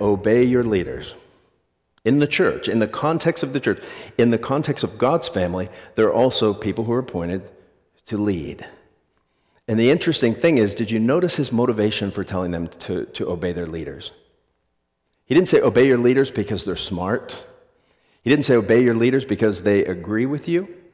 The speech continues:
He didn't say, "Obey your leaders in the church because they have the right vision and direction."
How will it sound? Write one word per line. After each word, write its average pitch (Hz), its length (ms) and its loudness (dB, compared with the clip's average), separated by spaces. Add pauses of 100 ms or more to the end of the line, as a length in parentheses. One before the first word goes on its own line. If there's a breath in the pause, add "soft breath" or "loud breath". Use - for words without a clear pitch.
(220 soft breath)
He 127 100 -2
didn't 160 320 6
say, 143 140 4
"Obey 131 260 6
your 135 120 4
leaders 143 420 2
in 127 200 2
the 123 120 2
church 139 340 -2 (300 loud breath)
because 117 360 0
they 131 200 8
have 135 160 4
the 107 80 2
right 123 260 4
vision 139 360 4
and 113 120 2
direction." 143 680 0